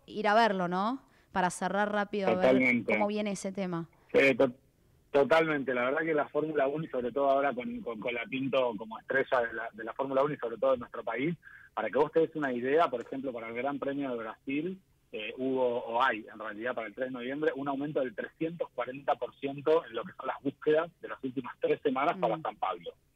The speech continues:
Speaker 2: por ejemplo.
Speaker 1: Sí, un montón.
Speaker 2: Entonces, y para lo que es el veinte de octubre ahora en Estados Unidos, tenemos un aumento aproximadamente del ciento quince por ciento de las búsquedas para viajar a Austin.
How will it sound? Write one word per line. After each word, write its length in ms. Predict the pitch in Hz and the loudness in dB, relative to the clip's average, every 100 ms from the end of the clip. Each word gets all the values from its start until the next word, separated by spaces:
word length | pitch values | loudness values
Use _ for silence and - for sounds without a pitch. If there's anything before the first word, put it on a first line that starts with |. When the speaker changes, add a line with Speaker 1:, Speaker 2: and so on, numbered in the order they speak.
| - | -6
Speaker 2:
por 140 | 98 | -6
ejemplo. 420 | 90 92 82 - | -4 -8 -8 -10
Speaker 1:
Sí, 100 | - | -10
un 100 | 165 | -8
montón. 420 | 160 160 165 156 | -8 -8 -8 -8
Speaker 2:
Entonces, 440 | 104 123 113 117 107 | 0 0 4 2 2
y 120 | 131 | -4
para 200 | 107 113 | 0 2
lo 160 | 110 110 | 2 2
que 240 | 123 123 | 4 6
es 60 | 127 131 | 6 4
el 260 | 123 127 | 4 6
veinte 260 | 135 139 135 | 6 4 4
de 60 | 127 | 2
octubre 380 | 120 143 127 | 4 4 6
ahora 260 | 123 127 123 | 4 4 2
en 140 | 110 | 0
Estados 420 | 110 - 127 123 123 | -8 -2 0 0 -2
Unidos, 480 | 127 143 165 170 - | -2 0 2 2 0
tenemos 340 | 110 117 120 | -6 -8 -10
un 100 | 123 117 | -10 -12
aumento 440 | 117 123 131 127 | -8 -6 -4 -2
aproximadamente 840 | 117 113 92 120 120 120 127 131 | -2 -4 -10 -2 0 2 0 0
del 100 | 117 - | -2 -4
ciento 320 | 113 113 107 | -12 -8 -8
quince 340 | - 135 131 131 | -8 -10 -2 0
por 180 | 113 - | 0 -4
ciento 280 | 120 123 | -8 -2
de 60 | 113 | 0
las 120 | 107 | 0
búsquedas 460 | 117 - - 113 113 _ - - - | -2 -6 -4 -4 -4 _ -20 -12 0
para 160 | 107 | 2
viajar 320 | 101 101 120 107 | 4 2 2 2
a 20 | |
Austin. 460 | 98 - - - | 0 -4 -10 -12